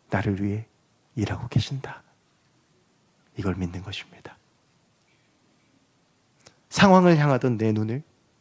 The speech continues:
사람을 향하던 내 마음을, 사람의 소리에 귀를 열었던 내 귀를 하나님께 집중하고 신실하신 하나님의 역사하심을 알게 해달라고,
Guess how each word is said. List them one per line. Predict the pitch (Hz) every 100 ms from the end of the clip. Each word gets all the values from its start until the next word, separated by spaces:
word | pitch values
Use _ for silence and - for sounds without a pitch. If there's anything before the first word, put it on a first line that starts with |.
| _ _ -
사람을 | - 190 208 202
향하던 | 175 147 131 127
내 | 117
마음을, | 117 107 107 120 143 180 _ _ _ _ _ _ _ _
사람의 | - 226 214 202
소리에 | 185 - 202 190
귀를 | - 151 151
열었던 | 127 120 131 117
내 | 131
귀를 | 143 - 131 185 - _ _ _ _ _ _ -
하나님께 | - 220 208 180 143
집중하고 | - 117 143 123 123 190 _ _ _ _ _ _ -
신실하신 | - 247 226 220 196 185
하나님의 | 196 180 170
역사하심을 | 139 - 165 160 - 160 151
알게 | - 175 185 185
해달라고, | 151 131 131 147 190